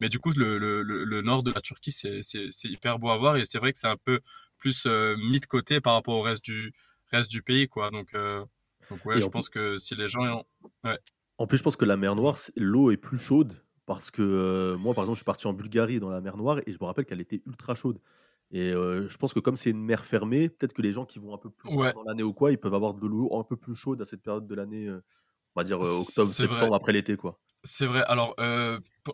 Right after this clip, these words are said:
Speaker 1: je pense pas non plus après octobre, septembre, parce
Speaker 2: Ouais,
Speaker 1: que
Speaker 2: parce
Speaker 1: moi,
Speaker 2: qu'il
Speaker 1: j'ai,
Speaker 2: caille
Speaker 1: j'ai
Speaker 2: plus avec
Speaker 1: été,
Speaker 2: les
Speaker 1: j'ai
Speaker 2: montagnes.
Speaker 1: été f-, ouais, c'est ça, c'est ça.
Speaker 2: Ouais.
Speaker 1: J'y étais fin août et, euh, et en fait, tu vois, il, tu sais, il commence un peu à pleuvoir. C'est un peu, voilà, c'est montagneux là-bas,
Speaker 2: Ok,
Speaker 1: et cetera.
Speaker 2: ouais.
Speaker 1: Et, et le, le nord, c'est un peu réputé pour...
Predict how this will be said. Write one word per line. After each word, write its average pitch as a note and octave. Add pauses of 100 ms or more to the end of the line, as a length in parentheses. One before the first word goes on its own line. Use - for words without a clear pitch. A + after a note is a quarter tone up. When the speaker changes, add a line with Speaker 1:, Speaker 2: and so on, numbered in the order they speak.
Speaker 1:
je -
pense B2
pas D#3+
non F3
plus F3
après C#3
octobre, -
septembre, E3
parce B2+
Speaker 2:
Ouais, A2+
Speaker 1:
que -
Speaker 2:
parce B2
Speaker 1:
moi, D3
Speaker 2:
qu'il -
Speaker 1:
j'ai, A2+
Speaker 2:
caille G#2+
Speaker 1:
j'ai A#2
Speaker 2:
plus C3+
avec G2
Speaker 1:
été, -
Speaker 2:
les G#2
Speaker 1:
j'ai G2+
Speaker 2:
montagnes. B2
Speaker 1:
été -
f-, - (400)
ouais, A#2+
c'est -
ça, G#2+
c'est -
ça. B2
Speaker 2:
Ouais. -
Speaker 1:
J'y A#2
étais C3
fin B2+
août - (460)
et, A#2 (140)
euh, A2
et A2+
en G#2+
fait, C3
tu -
vois, B2+
il, G#2
tu C#3
sais, C3
il A#2+
commence G#2
un G2+
peu B2+
à A#2+
pleuvoir. A#2+
C'est -
un G#2
peu, B2
voilà, A#2
c'est G#2+
montagneux G#2+
là-bas, A#2
Speaker 2:
Ok, -
Speaker 1:
et -
cetera. G#2+
Speaker 2:
ouais. -
Speaker 1:
Et, G2+ (340)
et G#2+
le, A#2+
le A#2+
nord, C#3
c'est A#2
un G#2+
peu C#3
réputé B2+
pour... A2